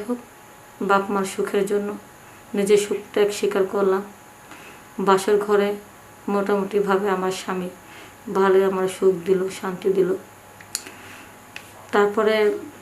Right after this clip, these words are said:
দুই সপ্তাহের মধ্যে আর দিতে পারতেছে না। পরে আমার স্বামীকে বললাম, "দেখো, আমি তো একটা মেয়ে মানুষ, তুমি যখন কিছু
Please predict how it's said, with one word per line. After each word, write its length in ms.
দুই 200
সপ্তাহের 440
মধ্যে 460
আর 140
দিতে 240
পারতেছে 500
না। 180
পরে 520
আমার 240
স্বামীকে 460
বললাম, 420
"দেখো, 400
আমি 200
তো 80
একটা 180
মেয়ে 240
মানুষ, 360
তুমি 240
যখন 240
কিছু 320